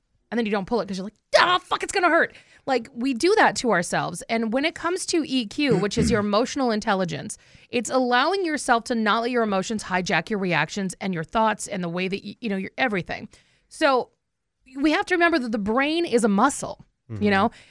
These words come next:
Speaker 1: and it can be trained like the rest of us. It's like all of a sudden you get a brand new red car. Do you ever notice you see red cars everywhere?
Speaker 2: Yeah.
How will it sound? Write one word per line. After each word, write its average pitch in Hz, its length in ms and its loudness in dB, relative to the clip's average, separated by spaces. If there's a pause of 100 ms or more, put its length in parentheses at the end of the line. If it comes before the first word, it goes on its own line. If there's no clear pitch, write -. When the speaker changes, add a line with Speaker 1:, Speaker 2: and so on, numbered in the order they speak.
(160)
Speaker 1:
and 240 240 2
it 233 140 4
can 302 140 0
be 302 100 2
trained 196 340 -2
like 214 140 0
the 262 100 0
rest 330 240 2
of 180 80 -4
us. 160 160 -2
It's 226 160 -6
like 262 240 2
all 247 220 2
of 277 80 0
a 302 40 -2
sudden 262 340 2
you 247 160 0
get 262 120 0
a 254 100 6
brand 226 260 2
new 247 100 0
red 208 220 2
car. 233 240 2
Do 170 100 -6
you 196 60 -2
ever 226 120 -2
notice 247 220 -4
you 254 80 -6
see 262 120 -4
red 208 220 0
cars 214 300 0
everywhere? 285 420 0 (100)
Speaker 2:
Yeah. - 140 -16